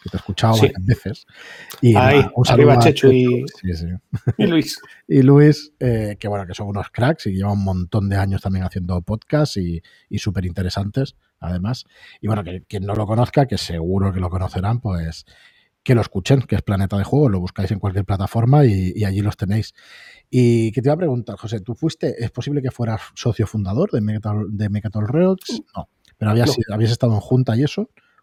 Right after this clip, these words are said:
Speaker 2: Sí, fui el presidente durante dos años.
Speaker 1: Vale, vale.
Speaker 2: Eh,
Speaker 1: Sí, algo de eso.
Speaker 2: eh, justo lo dejé, eh, antes de la pandemia. <laughs>
Speaker 1: Bueno.
Speaker 2: Mi querido amigo Irra, eh, el pobrecito, eh, digamos,
Speaker 1: Claro.
Speaker 2: eh,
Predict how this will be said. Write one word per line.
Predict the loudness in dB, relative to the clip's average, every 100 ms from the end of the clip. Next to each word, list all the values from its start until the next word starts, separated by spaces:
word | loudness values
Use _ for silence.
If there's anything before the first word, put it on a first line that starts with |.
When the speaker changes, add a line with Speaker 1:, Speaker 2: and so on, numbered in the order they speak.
| 0
Speaker 2:
Sí, | 2 4
fui | 6
el | 6
presidente | 4 4 4 4 2
durante | 2 2 0
dos | -2 -4
años. | -10 -10 -12
Speaker 1:
Vale, | -12 -10
vale. | -6 -6 -6 -8 -10 -12
Speaker 2:
Eh, | -14 _
Speaker 1:
Sí, | -20 -10 -8
algo | -8 -6
de | -8
eso. | -8 -6
Speaker 2:
eh, | -6 -6 -8
justo | 2 2 2 -2 -4 -4 _ 2
lo | 2
dejé, | 2 0 0 0 -6 _
eh, | -8 -2
antes | 0 4 6
de | 6
la | 4
pandemia. | 2 2 4 4
<laughs> | 4 0 -2 -6 -8 -8 -8 -10 _ -20 -20 -18 -18 -14 0
Speaker 1:
Bueno. | 2 4 4 0 -10 -16 _ -10 -8 -6 -10 -2
Speaker 2:
Mi | 0 4
querido | 6 8 8
amigo | 8 8
Irra, | 8 8 6 2 0
eh, | 4 4 6 0 0
el | -2 2
pobrecito, | 4 4 2 2 4 4 2 0 -4 -6 -8
eh, | -6 -4 -4 -6
digamos, | -4 -2 -2 -4
Speaker 1:
Claro. | -8 -4
Speaker 2:
eh, | 0